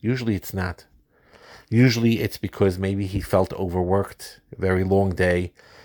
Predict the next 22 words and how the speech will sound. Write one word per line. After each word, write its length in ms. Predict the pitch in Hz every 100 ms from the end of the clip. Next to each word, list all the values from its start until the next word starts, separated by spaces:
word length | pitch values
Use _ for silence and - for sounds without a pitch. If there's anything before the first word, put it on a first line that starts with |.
| _
felt 260 | - 104
unappreciated, 1120 | - 104 95 - 101 - 101 95 92 90 87 - _ _ _
and 140 | 117 113
it's 140 | 110
coming 420 | - 135 123 117 - 120
out 380 | 135 101 -
with 140 | 92 92
this 180 | 95 95
annoyance 640 | 95 101 101 90 80 -
of, 340 | - 87 80 - - -
"Why 160 | 87 95
are 40 |
you 120 | 92
so 220 | - 98
messy 360 | 87 87 - 85
today?" 420 | - 78 76 80 _ _ - - - -
So 160 | 120
very 260 | 113 143 151
often 520 | 117 143 - 101 92 _
with 180 | 107 98
these 180 | 95 -
conflicts, 840 | - 135 135 76 67 - -